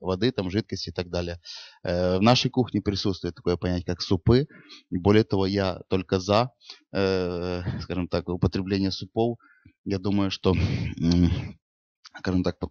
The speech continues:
если не преследуется цель, опять-таки, жесткой коррекции веса, то каждый второй, третий день вы можете один из приемов пищи, э, скажем так, заменять супом. Э, если вы,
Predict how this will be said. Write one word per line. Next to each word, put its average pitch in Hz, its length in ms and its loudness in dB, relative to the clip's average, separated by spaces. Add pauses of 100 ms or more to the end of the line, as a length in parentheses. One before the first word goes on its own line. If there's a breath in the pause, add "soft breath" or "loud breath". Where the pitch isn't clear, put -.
если 101 280 2
не 98 100 8
преследуется 92 600 4
цель, 90 260 2
опять-таки, 87 500 0 (220 loud breath)
жесткой 95 360 6
коррекции 98 480 2
веса, 107 340 2
то - 140 -6
каждый 95 320 2
второй, 95 280 2
третий 98 340 0
день 117 280 2 (360 soft breath)
вы 101 80 2
можете 101 360 4
один 95 240 4
из 92 140 -2
приемов 92 360 0
пищи, 120 400 0 (300 soft breath)
э, 87 260 0
скажем 90 240 -2
так, 87 180 -2 (200)
заменять 92 540 0 (160)
супом. 120 440 2 (540 soft breath)
Э, 87 200 0
если 101 320 2
вы, 95 320 6